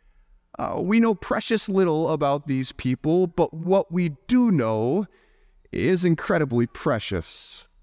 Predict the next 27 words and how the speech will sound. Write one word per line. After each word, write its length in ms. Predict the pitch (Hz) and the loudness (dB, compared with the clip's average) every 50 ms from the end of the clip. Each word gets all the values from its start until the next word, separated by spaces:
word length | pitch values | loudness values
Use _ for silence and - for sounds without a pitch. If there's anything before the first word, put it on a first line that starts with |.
| _ _ - _ _ _ _ _ _ _ _ _ _ _ - | _ _ -20 _ _ _ _ _ _ _ _ _ _ _ -6
Uh, 80 | - | -2
these 200 | 147 165 175 151 | 0 0 0 0
wise 440 | 151 156 170 175 180 196 185 160 151 | 0 2 2 4 4 4 2 2 2
men 180 | 156 151 143 135 | 0 0 2 0
are 200 | 127 127 117 110 | 0 0 -2 -2
scientists, 920 | - - - 202 160 170 165 147 139 127 - 120 - - - - - - | -4 -4 -4 -2 0 0 2 0 0 0 -2 -4 -4 -4 -6 -8 -6 -4
astrologers. 1080 | 135 127 - - - - 180 175 170 165 165 160 147 139 123 107 107 98 92 98 101 113 | -4 -4 -4 -6 -4 -2 0 0 0 2 0 0 0 -2 -2 -2 -2 -2 -2 -2 -4 -2
They 160 | 120 151 139 | -2 -2 -2
look 240 | 135 139 175 214 - | 0 0 0 2 2
up 100 | 226 190 | 0 0
at 120 | 214 202 | 0 -2
the 100 | 175 175 | -2 -2
stars 720 | - - - - - - 190 170 175 185 185 185 202 196 165 | -4 -6 -8 -10 -4 -2 0 0 2 2 0 0 0 0 0
in 60 | 185 | 0
the 80 | 175 160 | 0 0
sky 500 | 151 - - - 190 170 170 170 170 175 | 0 -4 -4 -2 -2 0 0 0 -2 -2
and 140 | 170 160 156 | 0 -2 -2
they 60 | 151 | -2
help 280 | 156 180 220 226 - _ | -2 -2 -4 -4 -4 _
the 80 | 170 | -8
kings 640 | - - - - 247 240 240 240 233 233 247 220 - - - - - | -8 -8 -4 0 2 4 4 6 6 6 4 4 2 -4 -14 -14 -4
make 440 | - 175 190 202 196 - - _ 170 | 0 2 2 2 0 -2 -8 _ -10
good 440 | 143 190 220 240 247 247 254 262 - - - - - | -4 -2 0 0 2 2 2 0 -2 -2 -10 -8 -4
decisions 800 | 175 190 - - - 240 233 208 170 190 175 175 180 185 170 | -4 -4 -4 -4 -2 0 0 2 2 0 0 2 0 0 -2
for 140 | - - 185 | 0 0 2
the 80 | 170 - | 2 2
country. 680 | - - - 202 208 196 - - - 127 98 90 82 | 0 -2 2 2 2 2 0 -4 -4 -4 -4 -4 -6